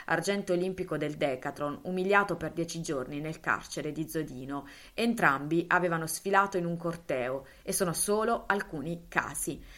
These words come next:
A parlare è Alexandra Erasimenia, trentacinque anni, due argenti e un bronzo ai Giochi Olimpici del duemiladodici e duemilasedici e due ori mondiali nel nuoto.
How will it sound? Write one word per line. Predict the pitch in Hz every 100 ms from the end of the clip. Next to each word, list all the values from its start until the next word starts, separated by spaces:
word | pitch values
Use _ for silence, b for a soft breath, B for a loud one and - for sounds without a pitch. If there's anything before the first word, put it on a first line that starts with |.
| B
A | - 170
parlare | 214 220 269 285 285 269 -
è | 185 202 -
Alexandra | 160 160 156 - 190 196 208 214 208
Erasimenia, | 170 165 160 160 156 156 170 196 208
trentacinque | - 156 156 - 160 170
anni, | 170 165 147
due | 151
argenti | 151 180 180 170 160
e |
un | 151 156
bronzo | 185 196 165
ai | 156 151
Giochi | 156 160
Olimpici | 185 185 151 160
del | 147 151
duemiladodici | 160 160 156 190 185 - 156
e |
duemilasedici | 151 156 160 175 175 170 151 147
e | 131
due | 160 190
ori | 170 165 151
mondiali | 151 156 165 156
nel | 156 156
nuoto. | 147 101 135 156 147